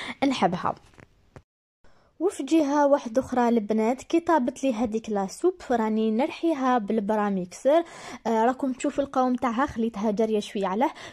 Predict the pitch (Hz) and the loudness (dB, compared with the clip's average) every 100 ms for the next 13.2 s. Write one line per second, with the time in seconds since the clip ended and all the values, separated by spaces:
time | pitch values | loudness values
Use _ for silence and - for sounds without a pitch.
0 | - 240 - 226 262 - 240 233 240 226 | -8 -6 -2 -2 -2 -2 -4 0 0 0
1 | 196 180 220 320 - 240 - 208 208 202 | 0 0 0 -2 -2 -10 -4 -2 0 0
2 | 196 196 220 233 226 233 220 233 214 214 | 0 -2 -2 -2 -2 -2 0 0 -2 -2
3 | 254 202 233 240 302 294 - 285 285 - | 0 2 0 -2 -4 -4 -4 0 0 -2
4 | 294 277 262 - 330 302 254 240 208 302 | -4 -2 -4 -2 -2 0 0 2 2 2
5 | 262 202 - - 175 160 - - - 226 | 2 0 -2 -6 -6 -6 -8 -18 -6 0
6 | 226 - - 214 214 277 208 202 240 254 | 0 -2 -4 -2 0 0 0 -2 -2 -2
7 | - 339 254 254 226 220 214 202 185 247 | -2 -4 -2 -2 -2 0 -2 -4 -4 -4
8 | 277 277 285 285 269 254 233 254 254 233 | -2 -2 0 0 2 0 0 0 0 0
9 | 240 220 214 208 190 185 277 269 208 190 | 0 0 -2 -2 -2 0 0 2 2 0
10 | 196 185 262 427 - - - - - 196 | -2 2 2 2 -4 -14 -14 -10 0 2
11 | 220 214 214 226 - 294 339 320 330 - | 2 2 2 0 -2 0 0 2 0 2
12 | 339 339 285 269 254 247 214 220 - 202 | 0 2 0 2 2 2 0 -2 0 0
13 | 175 | 0